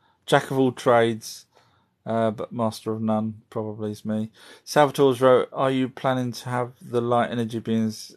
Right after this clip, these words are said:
in the later movies?" Uh, no. It's a good question. Um, excellent question. No. Um, and the reason for that is because that, um, I think will probably confuse people, and I think that should be left for,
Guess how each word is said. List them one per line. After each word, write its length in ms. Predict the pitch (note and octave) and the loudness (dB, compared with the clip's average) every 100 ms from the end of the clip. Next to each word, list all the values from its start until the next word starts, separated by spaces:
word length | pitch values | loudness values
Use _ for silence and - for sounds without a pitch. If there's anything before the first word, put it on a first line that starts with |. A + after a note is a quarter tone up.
| - | -12
in 220 | C#3 A2+ | -6 -2
the 60 | A2+ | 0
later 280 | A2+ A2 | 0 -2
movies?" 440 | A2+ A2 G#2 G#2+ - - - - - | -4 -2 -2 -6 -10 -20 -20 -20 4
Uh, 240 | C3 C3+ C3 | 8 10 8
no. 440 | C3 B2 A2 G#2 G2+ _ _ _ _ - | 8 10 10 8 2 _ _ _ _ -2
It's 40 | |
a 0 | |
good 180 | C3+ D3 | 2 4
question. 720 | - D3 - B2+ B2 B2 - | 8 6 4 -2 -2 -4 -2
Um, 680 | A2+ A#2+ A#2+ A#2+ A#2 - - | 4 8 8 6 2 -6 -8
excellent 380 | - A#2 - - | -6 -4 -6 -6
question. 480 | - A2+ - A#2 A2 - - - - - - - _ _ B2 | -2 -2 -2 -6 -6 -10 -20 -20 -20 -20 -20 -20 _ _ 2
No. 480 | C3+ C3 C3 B2+ A2 - | 8 10 10 8 4 -6
Um, 440 | - C3+ C3+ C3 C3 | 4 6 8 6 2
and 120 | C3+ | 0
the 60 | C#3+ | 0
reason 240 | C#3+ C#3 | 0 0
for 140 | - | 2
that 160 | C3+ G#2+ | 2 2
is 80 | A#2+ | 0
because 320 | B2 B2 A#2 | -8 -12 0
that, 320 | C#3 C3 - _ _ _ _ _ - | 4 4 0 _ _ _ _ _ -2
um, 840 | D3 C3 B2+ B2 A#2+ A#2 A2+ G#2+ - | 4 6 6 4 0 -4 -6 -8 -10
I 140 | A2 | -12
think 340 | - D3 B2 B2+ | -6 -6 -4 -4
will 180 | A#2 _ _ | -4 _ _
probably 320 | - B2 A#2 A2+ | 0 0 0 -4
confuse 480 | A2 - C3+ B2 | -10 -2 0 0
people, 480 | - A#2+ G#2+ A2+ G#2+ | -2 -6 -4 -4 -2
and 100 | A#2 | -2
I 60 | A2 | -4
think 260 | - A2+ | -6 -8
that 180 | A#2+ - | -6 -6
should 180 | - B2 | -8 -10
be 80 | A2+ | -2
left 360 | A2+ A2 - | 0 0 -2
for, 520 | - - A2 G#2+ G#2+ | -12 -4 0 0 0